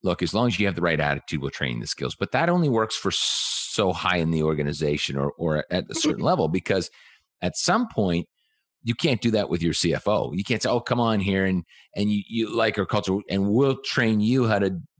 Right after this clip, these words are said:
Speaker 1: be strategic about our financial situation."
Speaker 2: <laughs>
Speaker 1: You need to
Speaker 2: Yeah.
Speaker 1: learn from them, right? And so, is that only work for part of the organization?
Speaker 2: Well, it's, it has to be a balance. Um, you know, you have some skill sets like, um,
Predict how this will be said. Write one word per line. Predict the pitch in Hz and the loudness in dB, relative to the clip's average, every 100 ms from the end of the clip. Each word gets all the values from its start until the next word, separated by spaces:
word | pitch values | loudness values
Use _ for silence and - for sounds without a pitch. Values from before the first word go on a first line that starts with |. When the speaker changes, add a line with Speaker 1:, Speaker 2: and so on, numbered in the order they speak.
| - | -8
Speaker 1:
be | 107 101 | -2 -2
strategic | - 92 - 101 - | -2 -4 -4 -4 -6
about | 87 98 87 | -2 0 2
our | |
financial | 85 85 92 123 - | 0 0 0 0 -2
situation." | 98 85 - - - - | -2 0 2 4 2 0
Speaker 2:
<laughs> | - - _ _ _ | -6 -20 _ _ _
Speaker 1:
You | 120 143 | -2 2
need | 127 | 2
to | 107 | 2
Speaker 2:
Yeah. | 107 | 2
Speaker 1:
learn | 104 | 2
from | 90 90 | 0 0
them, | 139 165 76 | 2 2 0
right? | 80 117 - | 0 0 -2
And | 95 | -4
so, | 98 110 | 0 2
is | 104 | 2
that | 104 131 - | 2 0 -2
only | 107 127 123 | -2 2 2
work | 110 120 - | 2 0 -2
for | 98 | -4
part | - 110 127 | 0 2 2
of | |
the | 139 | 2
organization? | 139 147 147 143 170 233 277 _ _ _ _ _ _ - - _ - | 0 0 -2 0 -2 -4 -10 _ _ _ _ _ _ -20 -20 _ -6
Speaker 2:
Well, | 214 277 381 466 - | 2 6 6 4 2
it's, | 311 - - | 0 0 0
it | 262 | 4
has | 262 - | 4 4
to | 330 | 4
be | |
a | 320 | 6
balance. | 254 359 466 - - - - | 6 4 2 0 -4 -12 2
Um, | 240 233 226 233 | 4 6 2 0
you | 285 | 2
know, | 247 | 2
you | 247 233 | 0 -4
have | - 240 262 262 | 0 2 2 0
some | - - 240 277 | -4 0 2 0
skill | - - 254 311 | -4 0 0 0
sets | - 202 214 - - - _ _ - | -2 -2 -2 -4 -10 -20 _ _ -6
like, | 220 220 226 220 220 - | 0 2 4 2 -2 -6
um, | 208 208 202 202 | -2 0 0 -4